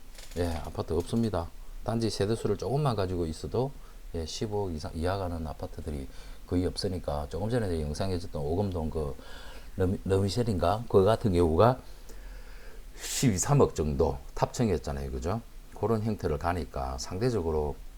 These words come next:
많이 저렴하지 않습니까? 그래서 빌라보다는 아파트를 선호하고,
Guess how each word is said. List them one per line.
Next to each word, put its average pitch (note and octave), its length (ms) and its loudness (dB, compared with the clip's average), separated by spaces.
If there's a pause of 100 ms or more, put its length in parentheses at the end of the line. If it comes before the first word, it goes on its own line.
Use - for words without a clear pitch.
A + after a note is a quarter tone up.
(120)
많이 D#2+ 260 -4
저렴하지 D#2+ 440 -2
않습니까? C2 580 -6 (100)
그래서 E2+ 420 -4 (280)
빌라보다는 A#2+ 800 4
아파트를 E2 520 -2
선호하고, D#2+ 760 -2